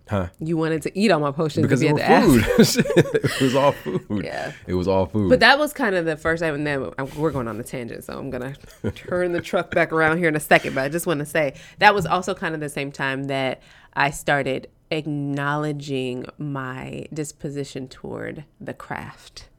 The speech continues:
Speaker 1: Mm,
Speaker 2: You
Speaker 1: mm,
Speaker 2: know,
Speaker 1: mm.
Speaker 2: sorcery, witchcraft, and things
Speaker 1: Sure,
Speaker 2: like that,
Speaker 1: sure.
Speaker 2: because I realized I was naturally making concoctions and potions and things.
Speaker 1: Mm-hmm.
Speaker 2: And you would always say,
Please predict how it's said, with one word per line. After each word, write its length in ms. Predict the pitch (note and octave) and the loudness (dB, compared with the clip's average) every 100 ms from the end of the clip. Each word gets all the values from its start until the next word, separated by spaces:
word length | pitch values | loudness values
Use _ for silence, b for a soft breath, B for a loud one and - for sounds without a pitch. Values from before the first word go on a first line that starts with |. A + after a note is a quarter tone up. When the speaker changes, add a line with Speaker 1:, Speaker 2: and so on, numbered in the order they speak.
| - | -6
Speaker 1:
Mm, 360 | F#2 E2 C#2 C2+ E2 | -4 -4 -6 -8 -4
Speaker 2:
You 100 | D3 | -4
Speaker 1:
mm, 40 | |
Speaker 2:
know, 140 | C3+ | -4
Speaker 1:
mm. 60 | C#3+ | -6
Speaker 2:
sorcery, 580 | - E3 D3 - D3 C#3 | -2 0 -2 -6 -8 -4
witchcraft, 580 | D#3 D#3+ - - - - | -4 -4 -4 -4 -6 -6
and 120 | D3+ | -2
things 160 | E3+ E3 | 0 0
Speaker 1:
Sure, 40 | |
Speaker 2:
like 140 | D#3+ D#3 | 0 2
that, 160 | G3+ | 4
Speaker 1:
sure. 80 | - | 4
Speaker 2:
because 500 | F#3 - F3+ D#3 D3 - | 0 -6 -6 -6 -4 -2
I 80 | |
realized 560 | C#3+ D#3 F#3 F3+ D3 C#3+ - | -2 -2 -2 -2 -4 -4 -2
I 140 | D3+ | -2
was 220 | D3+ C#3 - | -2 -8 -10
naturally 720 | D#3 D3 E3 F3 F3+ D#3 D3 | -10 -4 -2 -2 -4 -8 -8
making 340 | C#3 C#3 C#3 | -8 -10 -14
concoctions 680 | D3 D3 - - - - - | -14 -16 -14 -16 -16 -16 -14
and 120 | - C#3 | -14 -12
potions 440 | D3+ D3 - - | -12 -10 -12 -12
and 140 | - | -14
things. 460 | - A#1+ B1 B1 C#2+ | -14 -16 -14 -14 -14
Speaker 1:
Mm-hmm. 80 | C2 A#1+ B B | -16 -18 B B
Speaker 2:
And 120 | D3+ | -4
you 140 | D3+ D3 | -4 -4
would 140 | C#3+ | -4
always 280 | C#3 C#3 C#3 | -4 -6 -6
say, 300 | - C#3 | -2 -2